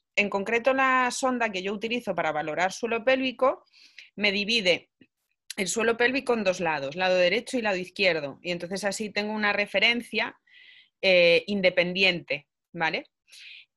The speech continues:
Y después en el abdomen solemos valorar, pues, eh, oblicuos internos y oblicuos externos, porque es la musculatura, aparte de los rectos del abdomen, es la musculatura más su-, más superficial. El transverso del abdomen no lo podemos valorar mediante electromiografía de superficie, porque es un músculo profundo,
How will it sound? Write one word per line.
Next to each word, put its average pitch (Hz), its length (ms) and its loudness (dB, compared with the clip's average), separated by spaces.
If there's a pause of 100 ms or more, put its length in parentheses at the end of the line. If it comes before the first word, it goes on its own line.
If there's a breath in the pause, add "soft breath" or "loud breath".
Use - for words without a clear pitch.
Y 269 100 2
después 277 460 0
en 269 100 -2
el 262 100 0
abdomen 269 560 0
solemos 202 500 -2
valorar, 226 540 0
pues, 170 380 -4
eh, 165 360 2
oblicuos 202 560 -2
internos 226 680 -2
y 214 40 -4
oblicuos 185 440 -6
externos, 254 480 -2
porque 185 260 -6
es 180 80 -6
la 196 80 0
musculatura, 190 720 -6
aparte 165 300 -2
de 175 100 2
los 180 120 2
rectos 190 300 -4
del 214 140 -6
abdomen, 254 400 0
es 208 100 -4
la 196 80 -2
musculatura 185 640 -6
más 190 180 -6
su-, 170 280 -10
más 180 240 -4
superficial. 151 720 -8
El 165 140 -6
transverso 175 460 -4
del 196 200 -4
abdomen 214 400 -6
no 202 80 -2
lo 190 140 -2
podemos 180 340 -2
valorar 190 460 0
mediante 160 400 -4
electromiografía 165 920 -2
de 160 100 2
superficie, 170 640 -4
porque 151 220 -10
es - 80 -12
un 165 80 -8
músculo 175 360 -4
profundo, 277 540 -2